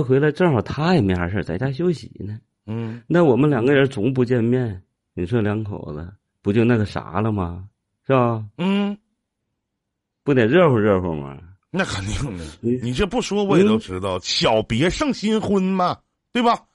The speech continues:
Speaker 1: 是啊。
Speaker 2: 嗯。
Speaker 1: 我正，正准备热乎的时候，正有兴趣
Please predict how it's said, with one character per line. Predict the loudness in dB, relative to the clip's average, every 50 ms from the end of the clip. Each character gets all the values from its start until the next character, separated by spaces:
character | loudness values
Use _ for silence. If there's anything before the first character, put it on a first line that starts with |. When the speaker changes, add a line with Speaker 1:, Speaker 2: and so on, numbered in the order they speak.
| _ _ _ _ _ _ _ _
Speaker 1:
是 | -8 -4 0 2 2
啊。 | 2 2 2 -2 -4 -4 -4
Speaker 2:
嗯。 | -2 0 0 0 -2 -4 -6 _ -16 -18 -18 -8 0
Speaker 1:
我 | 2 2 4
正， | 4 4 4 4 2 -2 _ _ _ _ _
正 | 2 4 4 4
准 | 4 2 0 0 2
备 | 2 4 4 4 2 2 -2 -4 -10 _ _ _ _ _ _
热 | -6 0 2 4 6 6 4 4
乎 | 2 2
的 | 0 0
时 | -2 -4 -6 -8
候， | -8 -8 -10 -12 -12 -16 -18 _ _ _ _ _ _ _ _ _ _ _ _ _
正 | -2 2 2 4
有 | 4 2
兴 | 0 0 2 2 4 4
趣 | 4